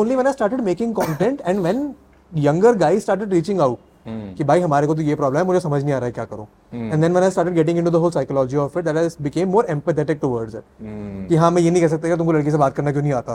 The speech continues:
Speaker 1: ये तो बहुत नॉर्मल होता है।
Speaker 2: Yeah,
Speaker 1: वो
Speaker 2: yeah।
Speaker 1: बात समझने में मेरे को भी थोड़ा टाइम लगा।
Speaker 2: हाँ।
Speaker 1: And then I became more empathetic towards it कि हाँ,
Speaker 2: हाँ।
Speaker 1: ठीक है, it has its own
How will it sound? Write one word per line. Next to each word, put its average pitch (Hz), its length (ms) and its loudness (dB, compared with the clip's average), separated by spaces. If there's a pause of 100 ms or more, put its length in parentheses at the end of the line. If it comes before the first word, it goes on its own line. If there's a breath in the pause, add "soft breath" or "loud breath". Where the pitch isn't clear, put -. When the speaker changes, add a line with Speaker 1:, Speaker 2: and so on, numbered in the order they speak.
(100)
Speaker 1:
ये 147 60 -4
तो 160 80 2
बहुत 156 140 4
नॉर्मल 139 300 2
होता 110 200 -6
है। 95 60 -12 (260)
Speaker 2:
Yeah, 101 640 -8
Speaker 1:
वो 180 220 8
Speaker 2:
yeah। 208 80 -4 (180)
Speaker 1:
बात 147 240 0
समझने 170 320 2
में 185 80 4
मेरे 170 180 2
को 175 100 4
भी 165 60 4
थोड़ा 143 180 0
टाइम 117 260 -8
लगा। 107 220 -12 (320)
Speaker 2:
हाँ। 98 260 -8
Speaker 1:
And 147 120 -2
then 160 160 0
I 156 60 2
became 156 240 2
more 147 220 2
empathetic 127 420 -6
towards 104 220 -14
it 110 80 -18
कि 135 100 -8
हाँ, 131 100 -2
Speaker 2:
हाँ। 131 80 -2
Speaker 1:
ठीक 127 200 -6
है, 113 200 -8
it - 60 -8
has 135 200 0 (720)
its - 260 -6
own 143 200 0